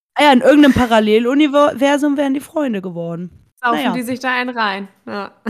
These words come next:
Speaker 2: <laughs>
Speaker 1: Nun ja. <laughs> Ähm, genau, er beugt sich da, er lacht, das ist so geil. Er lacht dann erstmal über diese kläglichen Versuche von Vernon, der da versucht hat, mit so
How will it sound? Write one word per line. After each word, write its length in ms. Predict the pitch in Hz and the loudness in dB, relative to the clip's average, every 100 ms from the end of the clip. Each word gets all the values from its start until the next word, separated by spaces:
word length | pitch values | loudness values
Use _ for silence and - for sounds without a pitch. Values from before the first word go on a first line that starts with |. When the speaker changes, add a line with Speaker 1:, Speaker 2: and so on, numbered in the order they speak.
| 226 226 | -8 -10
Speaker 2:
<laughs> 380 | - 330 - 320 | -4 -2 -2 0
Speaker 1:
Nun 220 | 359 370 | 0 2
ja. 420 | 349 254 202 185 190 - 233 254 202 | 4 4 4 2 -4 -12 -12 -12 -6
<laughs> 340 | 302 359 - 330 330 - _ - 277 - _ _ _ _ - | -2 -2 -2 -4 -6 -10 _ -20 -20 -20 _ _ _ _ -8
Ähm, 640 | 233 240 240 240 233 240 247 | -6 -2 -2 -2 -2 -4 -4
genau, 200 | 359 254 | -2 0
er 120 | 202 | 0
beugt 280 | 247 277 - | 2 0 0
sich 160 | 269 | -4
da, 80 | - | -2
er 140 | 233 233 | 0 2
lacht, 420 | 285 320 - - - | 2 0 -8 -20 -12
das 220 | 208 - | -10 -8
ist 140 | 220 | -10
so 100 | 220 | -10
geil. 340 | 185 196 180 196 | -6 -4 -4 -6
Er 120 | 208 | -4
lacht 360 | 208 233 254 - | 2 2 2 0
dann 160 | 269 226 | -2 0
erstmal 340 | 233 233 240 | -4 -4 -4
über 140 | 208 | -4
diese 200 | 202 190 | -4 -6
kläglichen 580 | 220 - 247 269 247 226 | -8 -6 -6 -4 -4 -4
Versuche 480 | - 226 220 247 226 | 0 2 2 2 -2
von 220 | - 202 175 | 0 -2 0
Vernon, 420 | 202 240 233 214 | 2 2 2 0
der 140 | 190 | -2
da 100 | 202 | -4
versucht 420 | - 202 202 214 | -6 -8 -8 -8
hat, 140 | - 190 | -8 -6
mit 160 | 165 | -6
so 160 | - | -6